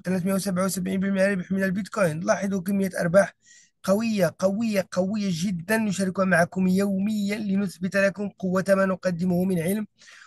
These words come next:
ومن معرفة، علم المنطق في التداول، وهذا العلم لا يمكنك الحصول عليه إلا إذا اشتركت في هذا العرض.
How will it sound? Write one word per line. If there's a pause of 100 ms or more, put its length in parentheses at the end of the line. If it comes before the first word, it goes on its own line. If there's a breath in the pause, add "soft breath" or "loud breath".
(100)
ومن
معرفة،
علم
المنطق
في
التداول،
وهذا
العلم (640)
لا
يمكنك
الحصول
عليه
إلا
إذا
اشتركت
في
هذا
العرض.